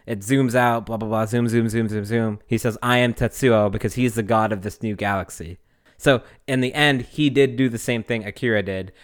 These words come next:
Neo Tokyo blew up again. <laughs> It's still a shitty. The main characters got out, never realized what happened. And the whole point with the Es-, the Espers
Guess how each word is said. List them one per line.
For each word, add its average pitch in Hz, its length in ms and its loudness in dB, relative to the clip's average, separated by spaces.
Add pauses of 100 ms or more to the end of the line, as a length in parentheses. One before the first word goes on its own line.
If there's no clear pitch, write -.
(140)
Neo 139 180 6
Tokyo 123 480 4
blew 143 240 6
up 139 120 8
again. 110 540 -2
<laughs> - 60 -14 (400)
It's 185 300 6
still 185 260 8
a 165 60 10
shitty. 113 500 -2 (360)
The 127 80 2
main 156 220 6
characters 151 440 2
got 135 240 8
out, 101 340 0 (220)
never 147 420 4
realized 127 480 4
what 110 120 -2
happened. 101 500 -4 (180)
And 135 140 0
the 135 40 4
whole 156 140 4
point 151 280 -2
with 139 120 -8
the 127 100 -4
Es-, 127 280 -4
the 113 120 -6
Espers 98 540 -6